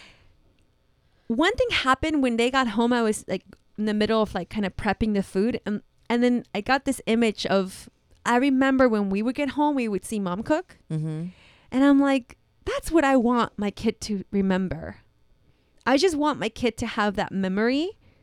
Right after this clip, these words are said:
Speaker 2: Mm-hmm.
Speaker 1: Like, "Oh, I would come home and Mom was always cooking and it always smelled good."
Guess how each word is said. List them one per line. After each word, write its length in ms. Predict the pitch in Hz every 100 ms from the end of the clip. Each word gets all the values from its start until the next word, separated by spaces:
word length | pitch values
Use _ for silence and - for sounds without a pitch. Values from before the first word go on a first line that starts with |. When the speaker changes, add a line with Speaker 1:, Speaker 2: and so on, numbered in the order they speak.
| _
Speaker 2:
Mm-hmm. 300 | 156 156 147 175
Speaker 1:
Like, 240 | 240 233 -
"Oh, 120 | 277
I 100 | 285
would 120 | 254
come 180 | - 254
home 220 | 220 240 233
and 140 | 196
Mom 180 | 196 202
was 140 | 202
always 340 | - 196 196 190
cooking 300 | 214 - 196
and 100 | 180
it 80 | 165
always 320 | 180 180 175
smelled 340 | - 175 165 170
good." 280 | - -